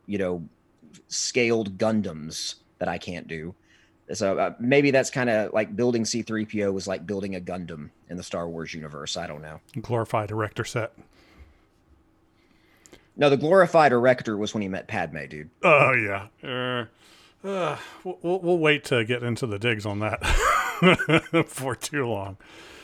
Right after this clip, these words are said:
Speaker 2: But, okay, well, let's, let's, let's do this. Okay, we know we love both of these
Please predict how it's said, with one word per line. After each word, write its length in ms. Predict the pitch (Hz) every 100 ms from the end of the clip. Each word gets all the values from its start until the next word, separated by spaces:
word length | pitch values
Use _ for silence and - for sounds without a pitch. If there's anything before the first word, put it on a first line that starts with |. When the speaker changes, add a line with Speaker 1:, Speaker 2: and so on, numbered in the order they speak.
| - _ _
Speaker 2:
But, 280 | 170 170 -
okay, 260 | 214 170
well, 220 | 131 175 247
let's, 320 | 302 - -
let's, 300 | - 240 -
let's 240 | 247 233
do 200 | - 220
this. 320 | 202 156 - 147
Okay, 220 | 143 123
we 160 | 131
know 180 | 196 254
we 140 | 254 208
love 540 | 135 135 143 139 117
both 320 | 113 131 -
of 160 | 110 110
these 640 | 117 110 107 101 - -